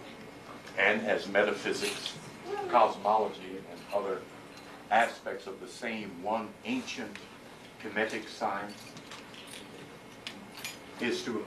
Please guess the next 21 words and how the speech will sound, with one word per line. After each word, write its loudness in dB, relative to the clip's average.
assist 6
one 4
in -4
understanding 2
the 0
spiritual 6
format 4
of 0
your 2
nature, -4
and -4
to -2
give 6
entrance -2
to -8
the -4
spiritual 6
purpose 0
for 2
your 6
being 2